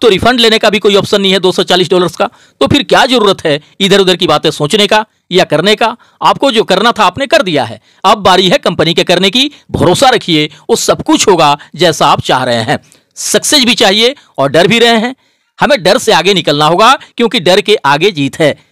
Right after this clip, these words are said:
डर के आगे सक्सेस है। डरने वालों को कुछ भी नहीं मिलता दोस्त जिंदगी में,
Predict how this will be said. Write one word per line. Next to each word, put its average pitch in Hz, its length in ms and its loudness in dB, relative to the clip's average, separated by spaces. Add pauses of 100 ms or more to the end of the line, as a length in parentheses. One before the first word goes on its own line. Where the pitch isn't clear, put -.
(120)
डर 185 220 0
के 214 120 0
आगे 185 220 0
सक्सेस 254 420 -4
है। 147 180 0 (260)
डरने 196 320 2
वालों 202 240 2
को 277 100 -2
कुछ - 320 -8
भी 208 140 0
नहीं 202 180 2
मिलता 185 260 2
दोस्त 202 280 0
जिंदगी 175 320 0
में, 269 220 2